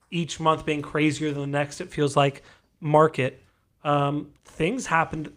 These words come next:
this week. Um, when we put this out on podcast, it'll probably be a week at, late. Um, and if you're listening to this in the future, it's June fifteenth right now.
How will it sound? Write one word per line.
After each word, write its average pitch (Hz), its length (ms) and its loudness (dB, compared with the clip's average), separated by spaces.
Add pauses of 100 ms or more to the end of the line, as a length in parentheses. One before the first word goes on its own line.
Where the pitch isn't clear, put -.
(100)
this 170 260 -2
week. 147 420 -4
Um, 135 500 -6 (320)
when 156 120 -2
we 151 80 0
put 156 140 -4
this 139 160 -4
out 143 80 2
on 131 100 -4
podcast, 139 460 -2
it'll 139 100 -6
probably 131 300 -2
be 131 60 -4
a 127 40 -2
week 127 260 -6
at, - 220 -6 (100)
late. 143 380 -2 (540)
Um, 135 540 -2 (920)
and 156 100 -2
if 131 120 -4
you're 139 120 2
listening 135 220 -4
to 123 40 -6
this - 280 -8
in 190 80 -12
the 127 80 -8
future, 139 400 -4 (100)
it's - 360 -8 (180)
June 151 480 -2
fifteenth - 520 -8 (120)
right 139 160 -2
now. 127 260 0